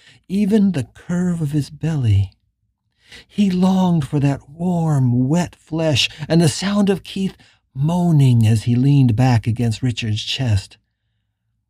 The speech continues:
But his lover didn't move,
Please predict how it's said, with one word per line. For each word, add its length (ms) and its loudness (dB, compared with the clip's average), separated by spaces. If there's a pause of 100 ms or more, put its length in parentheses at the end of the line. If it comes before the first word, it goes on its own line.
(400)
But 100 -2
his 160 4
lover 460 -2 (720)
didn't 320 2
move, 500 4